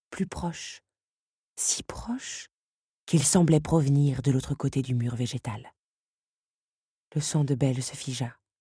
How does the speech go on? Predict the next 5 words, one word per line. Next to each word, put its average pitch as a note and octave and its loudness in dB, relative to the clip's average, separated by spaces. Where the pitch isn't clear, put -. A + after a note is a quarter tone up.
Aranae, D#4 12
Lucanos, D4 8
courez », F4 6
murmura-t-elle. « B2+ -4
Vite ! » « - 8